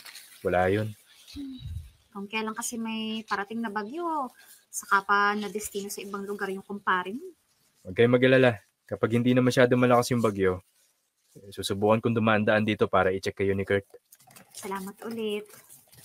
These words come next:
Speaker 2: Um, ah,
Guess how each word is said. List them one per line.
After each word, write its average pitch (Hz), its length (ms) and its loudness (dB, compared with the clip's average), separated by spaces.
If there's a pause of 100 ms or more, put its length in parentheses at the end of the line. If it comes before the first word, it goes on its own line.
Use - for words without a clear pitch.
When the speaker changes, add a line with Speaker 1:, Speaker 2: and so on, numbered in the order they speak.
(1120)
Speaker 2:
Um, 208 960 -10 (880)
ah, - 240 -16